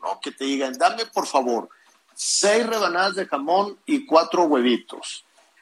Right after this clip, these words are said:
Este, ¿cómo, cómo le haces tú? ¿Tú le dices a tu proveedor, este, "No me subas el precio del huevo ni del jamón"? ¿O, o, o quién le va a decir?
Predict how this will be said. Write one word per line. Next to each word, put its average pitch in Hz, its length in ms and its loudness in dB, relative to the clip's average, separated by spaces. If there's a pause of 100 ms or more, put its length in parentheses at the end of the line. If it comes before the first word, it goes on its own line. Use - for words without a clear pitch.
(140)
Este, 127 880 2 (340)
¿cómo, - 300 -2
cómo 190 280 6
le 180 160 6
haces 175 380 6
tú? 127 300 2
¿Tú 175 140 2
le 196 140 2
dices 196 400 0
a 156 100 0
tu 127 140 -8
proveedor, 127 720 2 (560)
este, 123 480 -2
"No 131 220 4
me 185 120 0
subas 185 320 2
el 156 120 0
precio 170 280 0
del 151 80 2
huevo 147 300 2
ni 139 120 -2
del 113 160 -8
jamón"? 104 420 -6 (240)
¿O, 117 80 -4
o, 113 500 -4
o 101 120 -8
quién 156 540 6
le 127 140 8
va 123 220 6
a 123 40 8
decir? 107 360 0